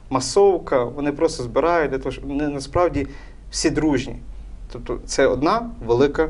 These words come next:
українська родина. Ти їдь. Насправді я добирався, я їхав дуже важко. По-перше, ніхто не знав. По-друге, мій запланований виїзд був в, в двадцять один нуль нуль. В кінцевому результаті я виїхав в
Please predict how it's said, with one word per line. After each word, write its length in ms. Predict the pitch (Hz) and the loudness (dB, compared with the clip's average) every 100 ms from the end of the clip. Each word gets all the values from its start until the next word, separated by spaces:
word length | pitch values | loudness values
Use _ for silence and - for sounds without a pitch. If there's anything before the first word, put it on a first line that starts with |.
| - | -4
українська 380 | - 117 120 - - - | -4 -2 -2 -4 -8 -6
родина. 240 | 117 - - - | -6 -8 -12 -6
Ти 120 | - | -2
їдь. 360 | 160 127 117 - - - - - - - | 0 -2 -8 -12 -16 -16 -16 -16 -14 -8
Насправді 420 | 135 - 196 180 | -4 0 0 0
я 520 | 147 135 170 185 156 135 - | 0 2 2 2 -2 -8 -6
добирався, 680 | 139 131 139 185 233 - 139 | -2 2 2 2 0 -4 -4
я 240 | 117 131 | -2 -2
їхав 460 | 135 180 190 147 135 | 0 0 -2 -4 -4
дуже 220 | 151 143 | -4 -4
важко. 480 | 143 226 277 - 135 | -4 -4 -6 -6 -8
По-перше, 520 | 120 - 185 - 139 | -8 -4 -4 -4 -8
ніхто 220 | 131 202 | -6 -4
не 100 | 185 | -2
знав. 340 | 135 143 147 147 - - - - | -2 -2 -2 -6 -14 -14 -14 -4
По-друге, 420 | 151 185 185 165 - - - - - | 4 6 6 4 -2 -16 -16 -10 0
мій 120 | 165 | 2
запланований 560 | 170 175 180 196 180 160 | 2 2 4 4 4 6
виїзд 400 | 196 185 131 123 | 6 4 0 0
був 180 | 151 | 0
в, 640 | - - - 123 117 - 131 123 | -2 -8 -14 -12 -12 -10 -8 -6
в 40 | 120 | -2
двадцять 440 | 147 165 143 123 | 0 0 -2 -8
один 240 | - 147 156 | -2 2 2
нуль 100 | 127 | 2
нуль. 220 | 139 202 | 2 2
В 140 | 220 | 0
кінцевому 360 | - 127 175 190 | -6 0 2 2
результаті 520 | 160 147 156 180 170 | 2 0 0 0 0
я 160 | 151 143 | 2 2
виїхав 600 | 151 190 180 - 123 117 | 4 2 2 2 2 2
в 140 | 123 | -2